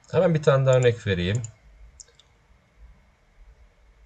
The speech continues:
Örnek veriyorum. Bakın buralarda al vermemiş, vermemiş, vermemiş. Tam işlerin bittiği noktada demiş ki burada gir.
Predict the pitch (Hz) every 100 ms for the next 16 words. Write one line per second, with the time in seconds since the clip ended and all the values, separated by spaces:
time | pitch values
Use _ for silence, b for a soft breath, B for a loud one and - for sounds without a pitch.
0 | - - _ - _ - - _ - _
1 | - - - _ _ - 151 165 151 131
2 | 120 113 123 139 139 135 160 147 139 135
3 | 135 135 135 131 131 131 131 131 - 95
4 | 107 113 120 113 - 117 120 120 120 -
5 | - 175 143 - 156 151 139 120 - -
6 | 147 135 131 - 135 139 147 151 - 117
7 | 113 107 104 98 90